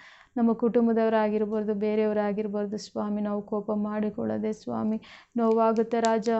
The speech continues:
ಸ್ವಾಮಿ. ಆದರೂ ಕರ್ತನೇ, ನೀನು ಅದರಿಂದ ಬಿಡಿಸ್ತೀಯ, ನಮಗೆ ಸ್ವಾಂತನ ಮಾಡಿಸ್ತೀಯ ಸ್ವಾಮಿ. ಅದನ್ನ ನೆನೆಸಿಕೊಂಡು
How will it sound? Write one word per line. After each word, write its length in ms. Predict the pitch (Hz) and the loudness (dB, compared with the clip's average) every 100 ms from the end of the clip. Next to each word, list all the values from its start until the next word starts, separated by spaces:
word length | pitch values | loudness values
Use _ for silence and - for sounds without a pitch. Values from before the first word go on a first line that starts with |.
| 220 - | -2 -10
ಸ್ವಾಮಿ. 440 | - - 226 214 220 | -12 -8 -4 -2 -2
ಆದರೂ 380 | 214 214 226 208 - - | -2 0 0 -2 -6 -10
ಕರ್ತನೇ, 480 | 226 226 220 220 226 - - _ - | -8 -4 -2 -4 -6 -18 -20 _ 2
ನೀನು 280 | 233 262 247 | 4 6 4
ಅದರಿಂದ 320 | 226 226 220 | 4 2 2
ಬಿಡಿಸ್ತೀಯ, 600 | 208 214 220 214 226 214 | 2 0 0 -2 -2 -2
ನಮಗೆ 220 | 214 214 | -2 -4
ಸ್ವಾಂತನ 600 | - 226 214 220 226 220 | -6 -6 -4 -2 -2 0
ಮಾಡಿಸ್ತೀಯ 600 | 214 208 208 202 - 220 | 0 -2 -4 -6 -6 -4
ಸ್ವಾಮಿ. 440 | 220 - 220 214 214 | -4 -4 -2 0 -2
ಅದನ್ನ 260 | 214 220 | -2 -2
ನೆನೆಸಿಕೊಂಡು 680 | 214 220 226 226 - 226 226 | 0 0 -2 -4 -2 0 0